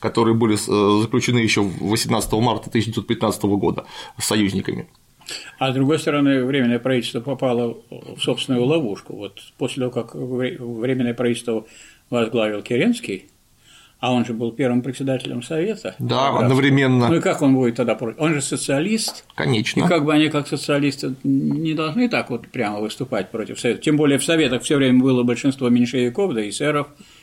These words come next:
Speaker 2: Чего им тогда против этих Советов? Они их терпели как свою собственную поддержку. Они
Speaker 1: Они
Speaker 2: не понимали, что они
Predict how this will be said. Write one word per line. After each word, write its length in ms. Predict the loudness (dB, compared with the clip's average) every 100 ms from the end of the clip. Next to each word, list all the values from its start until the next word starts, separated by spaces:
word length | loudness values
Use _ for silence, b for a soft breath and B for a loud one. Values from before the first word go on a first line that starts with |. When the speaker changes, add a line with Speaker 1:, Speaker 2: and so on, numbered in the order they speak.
| B _
Speaker 2:
Чего 220 | 0 4
им 160 | 4 2
тогда 180 | 0 -2
против 360 | -2 -4 -6
этих 220 | -8 -8 -2
Советов? 360 | 0 0 0
Они 260 | 4 6 6
их 60 | 2
терпели 440 | 0 2 2 2
как 240 | 0 -4
свою 300 | 0 2 2
собственную 400 | 2 -2 0 -2
поддержку. 360 | -2 0 0 2
Они 120 | 4
Speaker 1:
Они 100 | 4
Speaker 2:
не 80 | 4
понимали, 400 | 2 2 2 0
что 180 | 0 2
они 280 | 2 2